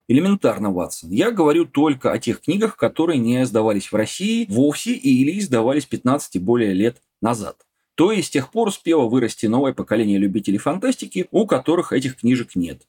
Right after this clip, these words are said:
Ну, разве что купили у петербургского букиниста, например, в магазине Раскольников по адресу Апраксин, переулок одиннадцать, такая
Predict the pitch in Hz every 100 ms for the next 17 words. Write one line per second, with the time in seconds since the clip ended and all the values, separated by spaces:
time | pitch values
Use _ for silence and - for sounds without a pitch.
0 | _ _ 127 196 - 151 143 127 127 127
1 | 127 110 104 95 104 95 98 - 98 95
2 | 127 165 233 - 131 - 98 101 101 101
3 | 104 95 92 95 - 175 190 - 127 -
4 | 131 123 123 113 110 120 120 - 101 113
5 | 113 107 110 107 110 104 - 104 _ _
6 | 120 - 101 98